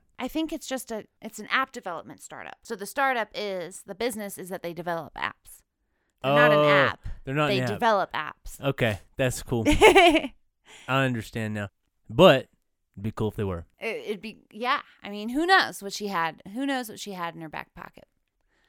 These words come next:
Speaker 1: Most days, Valenti worked from home, alone in her den at the base of Utah's Wasatch Mountains. Wasatch?
Speaker 2: Wasatch.
Speaker 1: Wasatch Mountains.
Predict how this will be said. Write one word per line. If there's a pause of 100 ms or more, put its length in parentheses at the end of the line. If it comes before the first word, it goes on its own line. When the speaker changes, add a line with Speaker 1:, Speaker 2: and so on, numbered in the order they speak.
(120)
Speaker 1:
Most
days,
Valenti
worked
from
home,
alone
in
her
den
at
the
base
of
Utah's
Wasatch
Mountains.
Wasatch? (340)
Speaker 2:
Wasatch. (220)
Speaker 1:
Wasatch
Mountains.